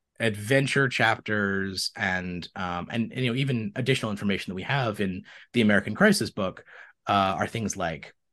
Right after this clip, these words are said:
annotated almanacs, the, the, the Northeast coast,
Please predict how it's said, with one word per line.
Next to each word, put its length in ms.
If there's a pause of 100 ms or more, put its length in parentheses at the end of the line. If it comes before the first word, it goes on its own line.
(160)
annotated 800 (100)
almanacs, 760 (140)
the, 360
the, 300
the 80
Northeast 380
coast, 520